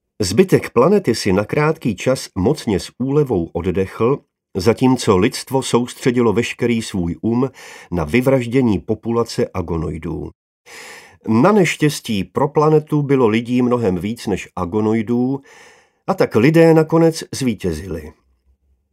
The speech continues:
Ne všichni agonoidé byli na konci šarvátky zničeni. Ti, kteří přežili, měli v hlavě jednu jedinou věc.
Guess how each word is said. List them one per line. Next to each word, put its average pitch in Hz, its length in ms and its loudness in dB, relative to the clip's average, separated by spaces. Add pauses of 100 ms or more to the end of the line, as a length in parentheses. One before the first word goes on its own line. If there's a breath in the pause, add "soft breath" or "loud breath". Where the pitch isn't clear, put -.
(240)
Ne 185 260 4
všichni 98 560 -2
agonoidé 92 800 -2
byli 82 220 -6
na 80 100 -6
konci 87 420 -6
šarvátky 85 640 -6
zničeni. 78 720 -10 (640 loud breath)
Ti, 220 140 0
kteří 107 380 2
přežili, 147 720 2 (120)
měli 120 380 4
v 80 40 -6
hlavě 139 580 2 (100)
jednu 151 640 2
jedinou 117 520 -2
věc. 87 560 -8